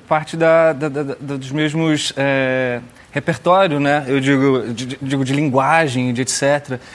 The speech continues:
Então é mais fácil de, de olhar e de entender. Tem uns vídeos hilários que eu, que eu, eu nem lembro dessas coisas, né? Mas uns vídeos hilários do Selton dirigindo. Ah, é, é isso, sabe? Então é, é uma, é uma comunicação mais direta, mais fácil, né? Mais simples.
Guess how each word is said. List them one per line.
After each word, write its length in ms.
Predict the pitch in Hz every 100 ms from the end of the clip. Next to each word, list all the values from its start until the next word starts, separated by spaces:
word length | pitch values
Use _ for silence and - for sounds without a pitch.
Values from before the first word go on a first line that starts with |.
| -
Então 200 | 120 143
é 40 |
mais 180 | 139 143
fácil 300 | - 160 -
de, 120 | 147 139
de 140 | 131
olhar 320 | 147 139 143
e 20 |
de 100 | 143
entender. 540 | 143 139 139 131 143 143 - - - -
Tem 140 | - 147
uns 180 | 151 120
vídeos 300 | 156 156 147
hilários 580 | 156 151 151 143 123
que 120 | - 147
eu, 180 | 135 123
que 80 |
eu, 120 | 147 135
eu 160 | 131
nem 160 | 143 180
lembro 260 | 160 151
dessas 300 | 139 139 143
coisas, 340 | - 147 139 135
né? 80 | 143
Mas 200 | 135 131
uns 100 | 131
vídeos 200 | 135 143
hilários 320 | 143 143 143 139
do 60 |
Selton 340 | 131 156 156 147 - -
dirigindo. 380 | 147 147 165 160
Ah, 140 | 185 - 165
é, 280 | 139 147 151
é 60 | 160
isso, 280 | 160 135 135
sabe? 300 | - 147 139
Então 480 | 135 147 151 151 143
é, 240 | - 139 143
é 80 | 151
uma, 160 | 156 160
é 140 | 139
uma 120 | 151
comunicação 540 | 143 160 160 160 151 156
mais 160 | 156
direta, 440 | 143 156 143 151 135
mais 180 | 131 127
fácil, 420 | 139 143 - 131
né? 120 | 131
Mais 180 | 131 127
simples. 400 | - 143 139 -